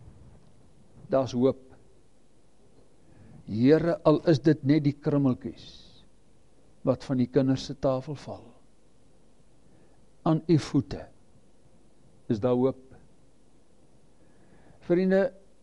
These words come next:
ek weet, iemand het dit vroeër vanaand gebid. Ons boere word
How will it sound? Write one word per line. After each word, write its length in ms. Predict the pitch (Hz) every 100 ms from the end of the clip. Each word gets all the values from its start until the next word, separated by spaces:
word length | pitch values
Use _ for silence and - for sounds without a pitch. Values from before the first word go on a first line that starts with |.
| -
ek 160 | 143
weet, 680 | 117 147 170 - - - - - -
iemand 300 | 175 175 170
het 80 | 165
dit 180 | 165 156
vroeër 280 | 180 170 165
vanaand 480 | 170 151 143 143 -
gebid. 680 | 147 120 - - - - - - - - - - - - - - - - - - -
Ons 160 | 147 127
boere 400 | 113 151 175 170
word 440 | 135 139 - -